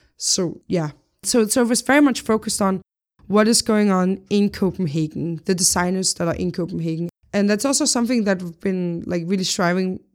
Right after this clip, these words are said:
to keep an eye on. Like, we wanna do something for people in Copenhagen. And it's not that we don't care about Malmö, which is really close, or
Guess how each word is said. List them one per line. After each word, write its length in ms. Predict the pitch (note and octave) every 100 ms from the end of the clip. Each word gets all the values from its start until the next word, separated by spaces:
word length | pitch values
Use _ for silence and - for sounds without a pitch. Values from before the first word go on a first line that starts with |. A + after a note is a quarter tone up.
| _
to 340 | - A3 F3 - - - -
keep 260 | - A3
an 100 | F3
eye 280 | - E3+ G#3
on. 260 | A#3+ C4 B3+ _ _ _ _
Like, 260 | G3+ F#3 E3
we 100 | F#3
wanna 360 | F3 F#3+ G3+ G#3
do 220 | - F#3+
something 320 | - F#3 F3+
for 160 | - F3
people 260 | F#3+ E3+
in 80 | E3+
Copenhagen. 520 | E3 F#3+ G3 C4+ A3+ F3+
And 220 | F3+ E3+ _ _ _
it's 200 | F#3 -
not 180 | C4 D4+
that 140 | A#3+
we 240 | F3+ F#3 F3
don't 240 | - F#3
care 200 | - G3+
about 460 | G3 F#3 E3+ E3+ - F#3
Malmö, 560 | F3+ F3+ G3+ G#3+ F#3
which 160 | F3 F3
is 160 | - - -
really 260 | F3 G#3+ G#3
close, 480 | - F#3 A3+ -
or 300 | - F#3 F3